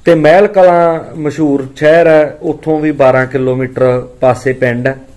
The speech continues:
ਜ਼ਿਲ੍ਹਾ ਬਰਨਾਲਾ, ਪਿੰਡ ਲੋਹਗੜ੍ਹ। ਅੱਜ ਜਿਹੜੀ ਵੀਡੀਓ ਬਣਾ ਰਹੇ ਹਾਂ, ਉਹਦੇ 'ਚ ਸਾਹਮਣੇ ਮੱਝ ਬਾਈ ਹੋਰਾਂ ਨੇ ਵਿਕਾਊ ਕੀਤੀ ਹੈ।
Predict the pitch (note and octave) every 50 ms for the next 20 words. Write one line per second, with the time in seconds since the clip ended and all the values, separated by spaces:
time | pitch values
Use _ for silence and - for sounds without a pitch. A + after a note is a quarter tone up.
0 | - - _ - - - - - A#2+ A#2+ D#3 F3 F#3 F#3+ F#3 E3+ D3+ C#3 C3+ C3
1 | B2+ B2+ D3+ D#3+ D#3+ D#3+ - D#3 D3+ D3+ D3+ D3 C3 A#2 A2+ A#2+ A#2+ A#2 A#2 G#2
2 | G2 G2 - - - _ _ _ - - - - _ _ - _ - - _ _
3 | _ _ - - D3+ D#3+ D#3+ F3+ F#3 A3 A3 A3+ G#3+ G#3+ G#3+ G3 G#3+ A3 G#3+ G3+
4 | G3+ F#3+ F3 F3 F3 F3 F#3 G3 G3 F#3+ F#3+ F#3 D3+ - F3 E3+ F#3 G3+ G#3 G#3
5 | G3+ F#3+ F3 F3 F3+ F#3 F3+ F#3 E3 D#3+ D#3 D3+ D3 D#3 D#3 D#3 D#3 D#3+ D#3 D3+
6 | D3+ D3 D3 C#3 C#3 C#3+ C#3+ C#3 - B2 G#2+ - - G#2 G2+ G2 F#2